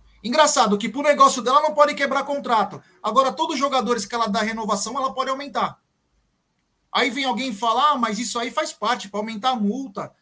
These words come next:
pra aumentar o salário." E quem paga a multa pra esses caras sair? Ninguém paga. Ninguém paga. Ó, o Palmeiras até novembro tinha uma, uma folha de salarial de vinte e três milhões e cem por mês.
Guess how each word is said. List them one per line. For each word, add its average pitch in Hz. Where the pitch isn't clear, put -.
pra 226
aumentar 254
o 240
salário." 226
E 233
quem 339
paga 220
a 214
multa 202
pra 196
esses -
caras 170
sair? 143
Ninguém 453
paga. 247
Ninguém 427
paga. 196
Ó, 202
o 202
Palmeiras 247
até 247
novembro 214
tinha 226
uma, 196
uma 190
folha 233
de 180
salarial 190
de 190
vinte 277
e 202
três 240
milhões 214
e 208
cem 214
por 196
mês. 143